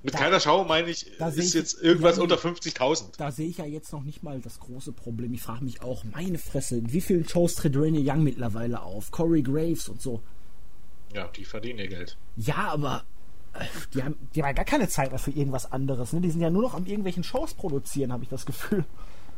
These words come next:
Speaker 1: Ja, quasi. Ja, ich meine, hallo, ich meine, die meisten arbeiten acht Stunden. Ich glaub
Speaker 2: Ja.
Speaker 1: nicht, muss sie auch mal sehen, die haben dann auch ein paar Tage frei, ne? Ich, am
Speaker 2: Ja,
Speaker 1: Wochenende
Speaker 2: ich weiß ja
Speaker 1: ist
Speaker 2: nicht,
Speaker 1: es zum Beispiel
Speaker 2: wie
Speaker 1: so,
Speaker 2: bei denen
Speaker 1: sind die nicht mit auf Tour. Warum auch?
Speaker 2: Ja, stimmt,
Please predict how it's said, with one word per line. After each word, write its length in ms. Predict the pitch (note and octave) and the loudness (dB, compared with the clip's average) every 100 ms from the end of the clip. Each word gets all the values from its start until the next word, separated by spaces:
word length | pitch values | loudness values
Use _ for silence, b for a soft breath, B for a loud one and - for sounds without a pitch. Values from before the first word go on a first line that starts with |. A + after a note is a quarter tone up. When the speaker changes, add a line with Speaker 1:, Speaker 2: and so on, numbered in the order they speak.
| - A#2+ | -4 4
Speaker 1:
Ja, 220 | A2+ A#2+ | 6 6
quasi. 380 | - G2+ - - | 4 0 0 -2
Ja, 180 | - F2 | -2 0
ich 120 | - | 2
meine, 240 | G2 F#2 | 2 0
hallo, 440 | F2 G2 B2+ C3+ A2+ | 0 6 8 10 8
ich 120 | G2+ | 6
meine, 220 | G#2 G2+ | 2 0
die 100 | G2+ | 2
meisten 260 | G2+ B2+ G2+ | 2 2 2
arbeiten 320 | G2+ G2 F2+ | 2 2 0
acht 160 | - | -4
Stunden. 380 | - G#2 G2+ F#2 - | -2 -2 -2 -4 -2
Ich 80 | D3 | 0
glaub 140 | G#2+ | 2
Speaker 2:
Ja. 60 | A2 | 2
Speaker 1:
nicht, 240 | C3+ - G#2 | 0 0 -2
muss 260 | G2+ G#2+ A#2 | -2 2 4
sie 100 | A2+ | 4
auch 120 | A2 | 4
mal 80 | G#2+ | 4
sehen, 300 | G#2+ A#2 A#2+ | 6 6 6
die 100 | G#2+ | 4
haben 120 | G#2+ | 6
dann 140 | A2+ A2+ | 4 2
auch 120 | A2 | 2
ein 60 | |
paar 100 | B2 | 4
Tage 180 | B2+ D#3 | 6 6
frei, 300 | E3+ E3+ B2 | 6 6 6
ne? 260 | G2 A#2 B2+ G#2 | 4 -2 -4 -4
Ich, 120 | - | -4
am 60 | A2 G#2+ | -4 0
Speaker 2:
Ja, 60 | A2+ | 2
Speaker 1:
Wochenende 460 | C3+ B2+ C3 C#3+ C#3 | 2 2 2 2 2
Speaker 2:
ich 160 | - - | -2 -2
weiß 200 | E3 - | 0 2
ja 80 | |
Speaker 1:
ist 60 | B3 | 4
Speaker 2:
nicht, 80 | E3+ | 4
Speaker 1:
es 40 | |
zum 80 | C#3 | 6
Beispiel 180 | C#3 D3+ | 4 6
Speaker 2:
wie 40 | A#2+ | 6
Speaker 1:
so, 80 | |
Speaker 2:
bei 40 | C#3+ | 6
denen 60 | C#3 | 6
Speaker 1:
sind 140 | D3 | 2
die 80 | D3 | -2
nicht 160 | F3+ F#3 | -2 0
mit 140 | D#3 | 0
auf 100 | G#2 | 2
Tour. 280 | - F#2+ - - - - - | 2 2 0 -4 -4 -4 -2
Warum 200 | G#2 D#3 | 2 4
auch? 320 | C#3+ G2 - A#2+ | 4 0 -2 -4
Speaker 2:
Ja, 200 | A#2+ B2 | -2 -2
stimmt, 360 | - A#2 G#2 | -2 -2 -2